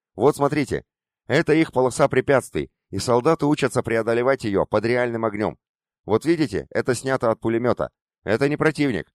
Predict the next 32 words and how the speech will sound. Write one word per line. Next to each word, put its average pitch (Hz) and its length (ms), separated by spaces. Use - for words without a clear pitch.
а 95 140
разведчики 131 520
Дунайской 127 460
флотилии 123 480
на 113 140
учебе. 110 420
Как 95 180
видите, 117 500
патроны 123 360
боевые. 110 540
Я 117 200
уже 139 200
год 131 220
здесь 98 340
и 110 100
считаюсь 139 480
не 127 80
самым 135 320
плохим 117 300
офицером. 98 540
Но 107 200
там 139 260
парни 113 360
Дмитрий 104 460
преодолевали 131 640
эти 120 160
препятствия 117 600
быстрее 120 420
меня, 117 320
успевая 117 480
вести 113 300
огонь 107 380